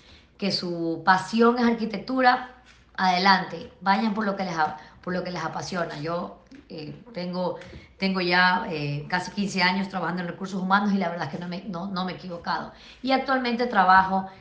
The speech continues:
en Produbanco, ahora sí en el área de recursos humanos también,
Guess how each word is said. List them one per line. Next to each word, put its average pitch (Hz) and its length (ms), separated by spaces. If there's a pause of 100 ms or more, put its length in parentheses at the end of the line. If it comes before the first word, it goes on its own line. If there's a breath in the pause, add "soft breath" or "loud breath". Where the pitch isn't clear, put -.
(160 loud breath)
en 170 340
Produbanco, 196 760 (380 loud breath)
ahora 185 300
sí 208 100
en 190 80
el 185 80
área 180 220
de 170 100
recursos 180 280
humanos 196 360
también, 254 560